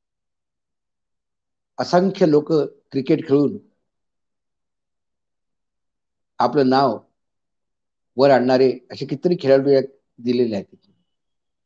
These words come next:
तिथे स्मारक, उद्या पुन्हा कोणाचं काही तिथं अंतिम संस्कार झाला तर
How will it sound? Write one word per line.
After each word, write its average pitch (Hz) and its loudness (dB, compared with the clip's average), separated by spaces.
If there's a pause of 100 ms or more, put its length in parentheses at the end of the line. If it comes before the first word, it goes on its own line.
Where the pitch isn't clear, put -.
(1300)
तिथे 185 4
स्मारक, 139 2 (180)
उद्या 143 0
पुन्हा 170 0
कोणाचं 160 -2
काही 156 -2
तिथं 156 -2
अंतिम 143 -2
संस्कार 151 -2
झाला 147 2
तर 147 -4